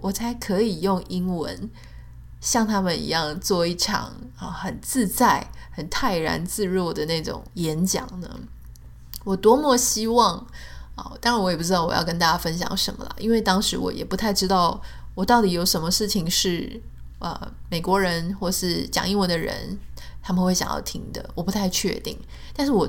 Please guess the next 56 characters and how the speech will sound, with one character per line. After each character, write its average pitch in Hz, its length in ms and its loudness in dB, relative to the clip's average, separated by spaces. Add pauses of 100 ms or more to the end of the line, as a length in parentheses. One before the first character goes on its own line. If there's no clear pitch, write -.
(120)
至 294 200 2
少 - 340 2 (140)
很 180 160 -4
想 175 160 2
要 170 80 4
先 196 200 4
掌 185 240 0
握 165 100 -2
那 170 100 0
样 160 120 -4
的 - 120 -4
能 - 320 -8
力， 143 200 -6 (380)
所 - 160 6
以 226 60 10
我 196 140 4
就 190 260 2
跑 151 180 -4
去 170 80 0
参 170 200 -2
加 160 160 2
Toastmaster， - 720 -4 (280)
啊， - 80 -12 (180)
那 254 80 -4
参 277 140 2
加 320 100 8
Toastmaster 277 760 6
呢， 170 280 2 (520)
呃， - 380 0
你 170 80 -2
不 226 120 4
会 285 140 6
一 269 60 2
开 220 240 2
始 170 140 0
就 170 200 0
当 156 560 2
speaker - 600 -6
啦， - 140 -6 (100)
就 185 100 -6
是 180 180 0
你 156 160 -4
还 170 160 0
是 185 240 0
需 185 160 0
要 180 120 6
上 180 240 2
一 175 40 2
些 - 140 2
他 170 140 0
们 156 100 -2
的 - 100 -4
课 - 220 -2
程， - 260 -4
然 - 120 -8
后 170 300 0